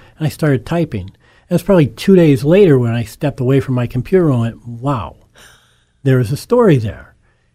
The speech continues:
And it just kept coming, even after I did that. And it took me about a year to write the whole thing, but the story kept coming in my head.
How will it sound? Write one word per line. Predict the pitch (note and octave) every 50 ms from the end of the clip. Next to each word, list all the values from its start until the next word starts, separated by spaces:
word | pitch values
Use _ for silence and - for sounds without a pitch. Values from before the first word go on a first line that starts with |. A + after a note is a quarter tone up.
| _ _ _
And | D3+ D3+
it | D3 C#3+ D3
just | - - E3+ E3 - - - _
kept | - - D#3 D3+ -
coming, | - - D3+ C3+ B2 C#3 A2+ A#2+
even | - F3 C#3+ D3 D3+ C#3+
after | D3 C#3+ C#3 C3+ - C#3+ C3+
I | B2+ B2
did | A#2 A#2 B2+ A#2+
that. | A#2 B2 A#2 A2 -
And | - C3 C3+ C#3 C#3 C3 -
it | D#3 D3 C#3+ -
took | - G#3+ G#3+ -
me | A3+
about | A3 A3 G#3+ G#3
a | F#3
year | F3+ F3 F#3 G#3 G3
to | E3+
write | D3 D#3 E3+ F3+ E3+ -
the | D#3
whole | C3 C#3 B2+ A#2
thing, | A2 - C3 A#2+ B2 A#2
but | A2+ G#2
the | - B2+
story | A#2+ - - D3 C3+ C3 B2+
kept | - - A2 G#2
coming | - - C3+ C3+ C3+ C3+
in | C3+ C3+ C3+
my | C3 B2+ B2
head. | G#2 - A2 G2